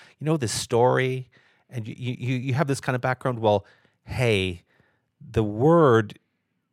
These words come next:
is not just kind of an aspect of God or the embodiment of the law. It is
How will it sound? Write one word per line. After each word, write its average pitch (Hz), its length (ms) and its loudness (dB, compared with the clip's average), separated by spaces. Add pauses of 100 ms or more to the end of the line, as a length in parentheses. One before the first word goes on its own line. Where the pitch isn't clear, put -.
is 143 240 -4
not 160 220 -2
just 147 200 -6
kind 160 200 -4
of 127 80 -2
an 120 100 -2
aspect 139 580 -2
of 110 140 -2
God 107 480 4
or 104 160 0
the 104 220 -4
embodiment 110 480 -2
of 104 100 -8
the 107 100 -2
law. 104 220 4
It 113 260 -2
is 165 560 4